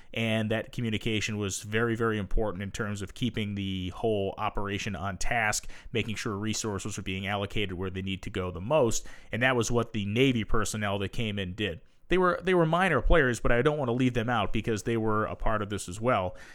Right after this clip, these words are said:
And it should be noted that the Hastings, Nebraska Naval Ammunition Depot had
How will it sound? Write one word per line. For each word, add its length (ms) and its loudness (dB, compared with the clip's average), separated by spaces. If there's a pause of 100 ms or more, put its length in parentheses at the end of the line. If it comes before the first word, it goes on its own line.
(100)
And 120 4
it 100 0
should 140 6
be 80 2
noted 340 6
that 320 2 (360)
the 140 2
Hastings, 480 0
Nebraska 500 4
Naval 520 2
Ammunition 560 0
Depot 500 -2
had 400 0